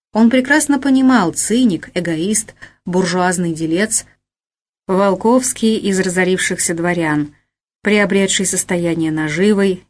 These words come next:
не брезгающий никакими средствами. Как раз тот тип, против которого и направлялось острие социальной теории Чернышевского. Но в том-то и парадокс,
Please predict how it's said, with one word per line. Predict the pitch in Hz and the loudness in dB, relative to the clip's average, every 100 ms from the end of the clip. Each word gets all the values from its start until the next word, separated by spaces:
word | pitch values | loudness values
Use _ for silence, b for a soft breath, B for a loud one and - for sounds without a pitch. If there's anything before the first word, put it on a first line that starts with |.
| - | -8
не | 175 175 | -4 -2
брезгающий | 165 170 170 185 170 - 170 | 0 -2 0 -2 -2 -4 -4
никакими | 165 160 151 165 | -4 -6 -4 -2
средствами. | 160 165 156 151 - 151 131 - _ _ _ _ _ _ _ _ _ _ _ _ _ _ - | -2 -2 -4 -4 -8 -8 -10 -12 _ _ _ _ _ _ _ _ _ _ _ _ _ _ -4
Как | 185 185 | -2 0
раз | 190 185 - | 0 0 -2
тот | 190 170 - | -2 -2 -2
тип, | - 233 233 - _ _ _ _ - | 0 0 -2 -18 _ _ _ _ -2
против | 220 240 240 233 | 2 2 2 2
которого | 233 240 254 226 214 | 0 4 4 4 2
и | |
направлялось | 208 185 185 180 220 233 220 - - _ - | 2 0 0 2 2 2 0 -4 -8 _ -4
острие | 196 - 190 185 202 | -2 -2 0 2 2
социальной | 214 190 - 180 190 185 175 | 0 -2 0 0 0 0 -2
теории | - 165 170 175 | -2 0 2 0
Чернышевского. | 165 175 170 165 175 147 - - - - _ _ _ _ _ _ - | -2 -4 -2 -2 -2 -2 -4 -6 -18 -18 _ _ _ _ _ _ -2
Но | 202 | 0
в | 214 | 0
том-то | - 247 226 226 | 2 2 4 0
и | 196 | -4
парадокс, | 185 185 175 196 254 - - | -4 -2 0 2 2 0 -6